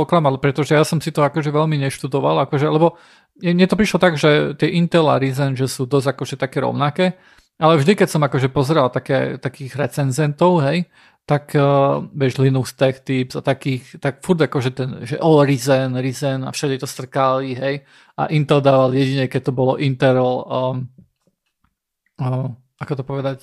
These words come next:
eh, sponsored video, hej, alebo niečo také. A ja som akože úplne som, no jednoducho dostal som taký pocit z toho, hej, že, že Ryzen je tá správna voľba, hej.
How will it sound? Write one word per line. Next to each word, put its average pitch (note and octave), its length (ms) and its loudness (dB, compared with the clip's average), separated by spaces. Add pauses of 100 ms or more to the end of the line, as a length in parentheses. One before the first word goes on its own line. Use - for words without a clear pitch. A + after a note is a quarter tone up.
eh, C3 60 -8 (420)
sponsored C#3+ 800 2
video, C3+ 400 2
hej, C#3 160 4
alebo C3+ 240 0
niečo C#3+ 240 -4
také. E3 320 0 (520)
A D#3 320 2 (320)
ja E3+ 80 4
som F3+ 200 2
akože E3+ 360 0
úplne G3+ 320 0
som, C#3 480 -6 (200)
no G#3+ 120 2
jednoducho F#3+ 320 4
dostal F3+ 320 4
som D#3+ 160 0
taký D#3+ 240 0
pocit - 400 0
z - 80 -20
toho, C3 280 2
hej, C3 240 2
že, C3+ 180 0 (420)
že C#3 200 -4
Ryzen C#3+ 400 4
je C3+ 120 2
tá C3+ 120 0
správna C3 440 -2
voľba, C#3+ 520 2
hej. C#3 240 0